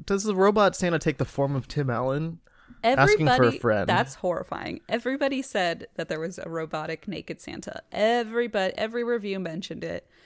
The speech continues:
Speaker 2: Some said, "What's the big deal? It's just a naked robot." Some said, "Wow, don't let your kids watch this. There's a naked robot."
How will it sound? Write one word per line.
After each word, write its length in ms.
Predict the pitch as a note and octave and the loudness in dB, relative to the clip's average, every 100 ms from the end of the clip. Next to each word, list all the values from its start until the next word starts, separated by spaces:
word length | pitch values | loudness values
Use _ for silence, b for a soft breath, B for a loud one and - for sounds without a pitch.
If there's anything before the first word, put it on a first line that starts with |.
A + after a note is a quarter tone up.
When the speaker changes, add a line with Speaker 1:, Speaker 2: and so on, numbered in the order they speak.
| b | b
Speaker 2:
Some 260 | _ - G3+ | _ -4 -4
said, 320 | A3 G#3+ G3 b b | 0 0 0 b b
"What's 320 | G#3+ - - | -4 -2 -10
the 100 | A3 | -4
big 220 | A#3+ F#3+ | -4 -4
deal? 400 | A#3 B3+ F3+ C#3+ | -4 -2 0 -2
It's 160 | - - | -6 -8
just 280 | - F#3 - | -4 -4 -4
a 40 | |
naked 360 | G3 G3+ G3 G3 | -6 -6 -8 -8
robot." 540 | G3+ A3 G#3+ C3 F#2+ - | -6 -4 -2 -2 -4 -8
Some 320 | - F#3 E3+ | -8 -4 -4
said, 340 | F3 F3+ D#3+ - b b - | 0 0 0 -4 b b -2
"Wow, 340 | G3 G3 D3+ | 2 4 2
don't 240 | D#3+ G#3 - | 0 -6 -6
let 80 | |
your 120 | - F#3 | -8 -8
kids 260 | - E3 | -10 -8
watch 240 | E3+ F3 - | -4 -4 -6
this. 140 | E3+ | -8
There's 180 | E3+ F3 | -8 -6
a 60 | E3 | -6
naked 320 | D#3 - E3 | -8 -8 -6
robot." 560 | F#3 F#3+ D#3 - - | -2 -2 -2 -4 -8